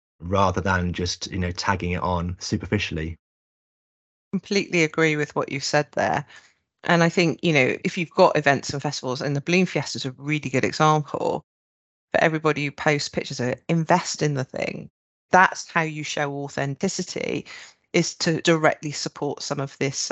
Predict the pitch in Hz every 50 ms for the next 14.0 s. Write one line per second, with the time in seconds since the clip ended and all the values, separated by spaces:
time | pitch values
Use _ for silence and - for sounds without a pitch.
0 | - - 147 - - - - - 151 151 151 - - 151 151 139 - - - -
1 | 196 - - - - - - - - 151 - - 170 165 - - 170 160 160 -
2 | - - 170 160 - 170 - - 180 170 175 175 170 170 151 147 147 - - -
3 | _ _ _ _ _ _ - 170 156 - 165 - 156 151 - 151 147 147 147 135
4 | - _ _ _ _ _ _ _ _ _ - - - - - 160 151 147 151 -
5 | - - - 156 156 156 - - - 139 139 139 143 143 143 139 143 - - 143
6 | 143 143 - - 156 156 143 131 127 135 147 156 165 165 160 147 - 156 143 143
7 | - - - 147 151 139 - 151 139 139 - - 147 151 143 - - - - 143
8 | 143 139 135 - - - - - - - - 52 50 - - - - - - -
9 | 160 156 151 - - - 139 - 190 190 170 147 - 147 147 156 170 175 - -
10 | - - _ _ _ _ _ _ _ _ _ _ - - 180 175 175 - - 185
11 | 185 185 - - - _ _ - - 185 175 175 175 175 170 - - - - 165
12 | 165 165 165 165 - - 170 170 170 165 - - 170 165 - - 170 170 165 -
13 | _ - 170 - - - 175 165 - 170 - 160 185 170 - - 220 226 220